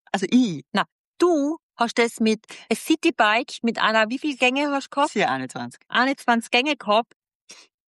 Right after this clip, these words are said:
Speaker 2: Ich hab den Drahtesel gehabt mit gar keinem Gang. Hä?
Speaker 1: Und der Sattel?
Speaker 2: Der Sattel ist vorne nach oben geneigt gewesen.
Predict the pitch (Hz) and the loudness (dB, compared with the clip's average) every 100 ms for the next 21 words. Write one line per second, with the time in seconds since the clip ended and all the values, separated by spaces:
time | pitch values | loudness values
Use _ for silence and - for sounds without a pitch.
0 | - 262 277 226 - 220 214 214 220 311 | 0 2 2 0 0 0 0 2 2 0
1 | - 214 220 - - 214 202 - - 220 | 0 0 0 -6 -4 -2 -2 -4 2 4
2 | 254 294 302 277 254 277 440 370 _ _ | 4 2 0 4 4 4 -4 -16 _ _
3 | - - 233 254 415 220 240 233 - 247 | -20 -4 0 0 0 -4 -2 -2 -4 -4
4 | 330 330 _ _ 247 233 262 285 269 269 | -8 -12 _ _ -2 0 2 2 4 4
5 | 320 - _ _ 247 269 - - 247 262 | 2 -6 _ _ -4 -4 -8 2 4 6
6 | 311 262 - 240 269 294 254 214 214 - | 2 -4 0 0 2 2 2 2 0 -2
7 | - 202 196 202 254 | 0 2 2 2 -4